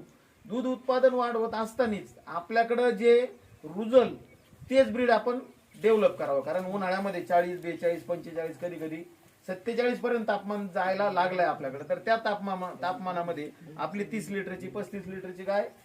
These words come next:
तग धरू शकेल का, याचा पण तुम्ही अभ्यास करायला पाहिजे. तर आपल्या ज्या संकरित ह्या गाय आहेत, पंचवीस लिटर, बावीस लिटर, तेवीस लिटर जरी दूध दिलं तिने, परंतु ती वर्षातनं आजारी नाही पडली किंवा फार कमी वेळेत जर आजारी पडली तर आपल्याला नफा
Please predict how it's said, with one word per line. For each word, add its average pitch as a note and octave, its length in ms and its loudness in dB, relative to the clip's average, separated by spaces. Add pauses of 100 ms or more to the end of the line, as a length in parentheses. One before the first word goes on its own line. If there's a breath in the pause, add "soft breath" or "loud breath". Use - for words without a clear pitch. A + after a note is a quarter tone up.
(1200)
तग B3 140 4
धरू G#3 240 4
शकेल F#3 340 2
का, G#2 300 -10
याचा A3 240 -2
पण A3+ 220 -2
तुम्ही A3 180 -2
अभ्यास F3 340 -2
करायला D3+ 280 0
पाहिजे. C3+ 260 -6 (520)
तर B3+ 100 2 (960)
आपल्या A#3 280 0
ज्या A#3+ 120 4
संकरित A#3 400 0
ह्या F#3 200 0
गाय G3+ 220 4
आहेत, D#3+ 180 0 (300)
पंचवीस G3+ 360 -6
लिटर, G3+ 240 -4
बावीस F#3+ 400 -4
लिटर, F#3+ 220 -10
तेवीस G#3 380 -4
लिटर G#3+ 220 -4
जरी A#3+ 160 4
दूध A3 220 -2
दिलं A#3+ 200 4
तिने, F#3+ 200 -2
परंतु B3+ 420 -2
ती C#4 160 -4
वर्षातनं C4 500 0
आजारी A#3+ 360 4
नाही A#3+ 140 2
पडली F3+ 280 -6
किंवा C4 220 0
फार G#3 220 -2
कमी A#3+ 260 -2
वेळेत B3 180 6
जर A#3+ 160 0
आजारी A3 280 0
पडली A#3 300 -4 (380 soft breath)
तर G3 80 -2
आपल्याला G#3 360 2
नफा G#3 340 -2